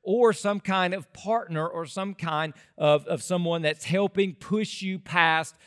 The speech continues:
the level you think you can go to get to the maximum time or the maximum reps, or just so you don't even miss your three-day-a-week, week routine. So we would all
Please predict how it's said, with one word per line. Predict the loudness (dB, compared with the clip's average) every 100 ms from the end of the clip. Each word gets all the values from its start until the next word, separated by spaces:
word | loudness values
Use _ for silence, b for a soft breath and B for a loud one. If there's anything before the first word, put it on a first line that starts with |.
| b b
the | 2
level | 6 4 2
you | -4 -10
think | -6 -6 -6
you | -10
can | -10 -6
go | 0 0 0
to | -4
get | -8 -8 -8
to |
the | -10
maximum | -2 2 2 0 -8 -6
time | -4 -4 -4 -6
or |
the | -6
maximum | 2 2 2 -2 -6 0
reps, | 2 4 2 -4 -20 b
or | -4
just | 0 -2
so | 0
you | 0
don't | 2 2
even | 2 -2 -2
miss | 4 8 6 4 -6 b b -6
your | -6
three-day-a-week, | -4 -2 0 4 4 4 2 -2 -4
week | -8 -8
routine. | -8 -6 -2 -4
So | -2 -2
we | 2
would | 2 2 0
all | -2 0 0 -2 -4